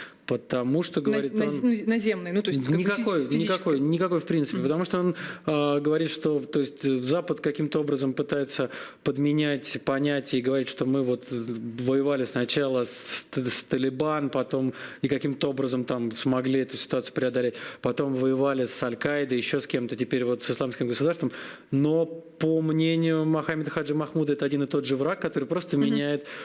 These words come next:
Speaker 1: обличие, имена и точки своего вот географического появления на карте.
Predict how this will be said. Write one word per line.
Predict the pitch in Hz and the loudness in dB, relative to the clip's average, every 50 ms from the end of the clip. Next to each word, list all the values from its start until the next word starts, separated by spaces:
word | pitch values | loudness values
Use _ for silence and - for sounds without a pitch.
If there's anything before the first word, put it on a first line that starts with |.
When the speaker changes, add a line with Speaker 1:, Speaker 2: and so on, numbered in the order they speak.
| - - - | -10 -6 -4
Speaker 1:
обличие, | 135 127 123 139 156 185 170 - - 139 131 | -2 -2 0 0 0 2 2 0 0 2 2
имена | 131 135 127 131 135 139 151 156 151 147 | 2 2 2 2 2 2 0 0 0 2
и | 135 131 131 131 131 | 2 2 4 2 2
точки | 127 - - 143 139 - - - 135 127 123 123 120 120 117 117 | 2 0 0 -2 -2 -2 -2 0 0 2 2 2 2 2 0 0
своего | 113 - - - 123 123 123 123 127 127 123 117 | -2 -2 0 0 2 2 2 2 2 2 2 2
вот | 117 120 - - | 0 0 -2 -2
географического | 127 131 120 123 127 123 - - 123 - - - - 127 117 113 | -2 0 0 0 -2 -2 -2 -4 -4 -4 -4 -2 0 0 -2 0
появления | 117 - 123 120 123 127 127 117 117 110 | 0 0 2 2 2 2 0 0 0 0
на | 110 110 113 113 | 0 -2 -2 -2
карте. | - 120 110 110 - - - | -2 -4 -4 -4 -8 -12 -14